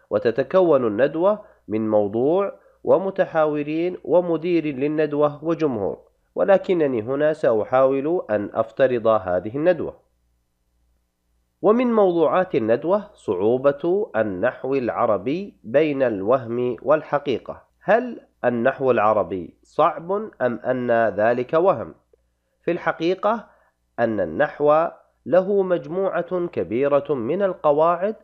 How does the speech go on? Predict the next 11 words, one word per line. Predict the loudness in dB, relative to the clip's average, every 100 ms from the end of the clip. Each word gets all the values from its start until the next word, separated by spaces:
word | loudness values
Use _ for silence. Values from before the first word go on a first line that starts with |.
| _ _ -14
التي | -4 -4 -2 -4 -2
يجب | -2 -2 -4 -2
على | 0 2 2
المتعلم | 2 -2 -2 -2 0 -2 -2 -2
الإحاطة | -4 -4 -6 -4 0 0 0 -4 -4
بها، | -2 -4 -4 -14 _ _ _
لذا | -4 -2 4 4 4
فصعوبة | 0 -4 -4 -2 0 2 0 0
النحو | -4 -2 -2 -2
ليست | -4 -2 -2 -2 -4 -2
وهمًا، | -2 -2 -4 -8